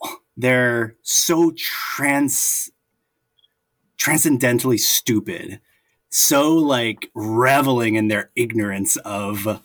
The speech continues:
reality, the way a good action movie should. And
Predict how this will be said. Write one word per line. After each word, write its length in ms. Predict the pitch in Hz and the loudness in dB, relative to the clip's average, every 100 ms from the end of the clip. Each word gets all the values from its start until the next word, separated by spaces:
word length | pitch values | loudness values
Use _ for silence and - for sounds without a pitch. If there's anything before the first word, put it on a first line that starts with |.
| _ | _
reality, 920 | 104 113 117 104 107 101 101 95 92 98 | -4 0 2 2 0 -2 -4 -4 -6 -2
the 120 | 113 | 0
way 220 | 117 120 | 2 2
a 80 | 113 | 0
good 280 | 104 117 110 | 0 -2 -2
action 440 | 98 98 - 107 | -4 -2 -2 -2
movie 280 | 101 98 98 | -2 -2 -2
should. 600 | - 107 92 85 85 92 _ _ _ _ _ _ _ _ | -2 -2 -4 -8 -12 -14 _ _ _ _ _ _ _ _
And 760 | 123 120 113 110 107 107 104 | -2 0 0 -2 -2 0 -2